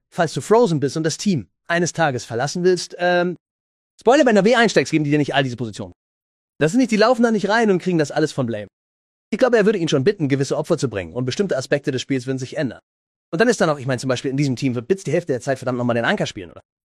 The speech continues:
Das wirst du nicht machen. Und dann ist da noch die andere Sache, wie du schon sagst. Macht es jede Rekrutierung schwierig. Ich geb dir mal ein Beispiel. Wenn ich Frozen kurz vergesse, der offensichtlichste Punkt, der mir zeigt, dass Fias entweder kein Geld oder keinen Ehrgeiz hat,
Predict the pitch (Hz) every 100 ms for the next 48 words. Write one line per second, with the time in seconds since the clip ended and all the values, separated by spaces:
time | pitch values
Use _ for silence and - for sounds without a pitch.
0 | _ 208 185 147 127 110 _ _ _ _
1 | _ 175 190 180 196 185 196 180 190 165
2 | 175 175 160 175 160 143 123 85 - _
3 | _ _ 185 196 214 180 180 330 349 202
4 | 208 190 - 202 180 151 175 185 156 135
5 | - _ _ _ _ _ - - 180 190
6 | 175 165 185 - 107 - _ _ _ _
7 | 160 208 202 226 254 254 240 - 175 151
8 | - 101 - _ _ 151 202 233 196 269
9 | - 220 196 202 196 170 165 - 165 147
10 | 123 - 143 135 131 131 123 165 139 165
11 | 160 147 - 135 120 139 135 - 123 -